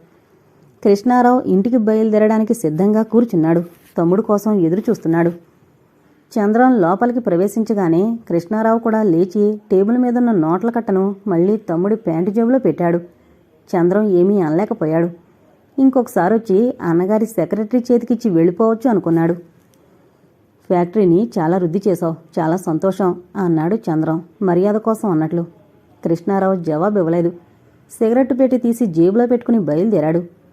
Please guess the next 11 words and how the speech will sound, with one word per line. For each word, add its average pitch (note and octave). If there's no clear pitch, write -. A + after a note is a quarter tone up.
"ఇక F#3
నేను G#3
వెళ్ళొస్తా" F#3
అన్నాడు E3+
చంద్రం. E3
అన్న F#3+
ఇంటికి A#3
బయలుదేరుతున్నట్లు G#3+
తెలుసుకుని, F3
"వెళతావా? F#3
ఎక్కడకు?" G#3+